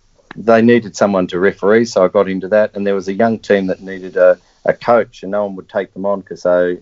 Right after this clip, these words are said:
weren't that well behaved, and I put my hand up as a s-, no, probably about a sixteen, seventeen-year-old to coach these, uh, young twelve-year-olds, and, uh, there was one boy in there that was particularly fast, and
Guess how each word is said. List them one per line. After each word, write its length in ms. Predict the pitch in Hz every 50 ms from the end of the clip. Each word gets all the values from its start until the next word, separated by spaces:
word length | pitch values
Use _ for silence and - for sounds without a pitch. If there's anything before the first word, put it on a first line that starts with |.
| _ _ _
weren't 220 | - 98 98 87 -
that 160 | 92 - 95
well 160 | 98 98 92
behaved, 480 | 82 92 87 101 104 104 104 101 - 98
and 180 | 95 95 - _ _ _ _ -
I 80 | 123 120
put 220 | 123 - - -
my 100 | 98 90
hand 300 | - 107 117 120 113 -
up 120 | 82 -
as 120 | 95 85 90
a 60 | 92
s-, 340 | 90 - - - - - -
no, 200 | 95 92 87 80
probably 260 | - - 101 92 87
about 180 | 90 90 90 85
a 40 |
sixteen, 460 | - - - 101 - - - 95 87 -
seventeen-year-old 600 | - - 104 117 110 95 87 90 90 90 90 -
to 40 | -
coach 380 | - - 101 101 98 - -
these, 380 | - 95 95 92 87 - - - _ _ _ _ _ _ _ _ -
uh, 100 | 92 92
young 340 | 95 95 104 104 101 101 101
twelve-year-olds, 800 | - - 123 120 123 120 113 101 92 90 90 98 123 151 147 - _ _ _ _ _ _ _ _ _ _ _ _ _ - -
and, 380 | 113 110 117 113 117 120 117
uh, 200 | 120 120 117 113 110 _ _ _ _ _ _ _
there 120 | 127 131
was 140 | 127 123 -
one 160 | 160 170 175
boy 180 | 151 135 120 113
in 100 | 110 113
there 120 | 110 107
that 80 | 110 110
was 100 | 110 -
particularly 500 | _ - - - 120 - - 95 92 -
fast, 540 | - 113 117 117 98 92 107 - - -
and 340 | - 113 107 104 107 104 -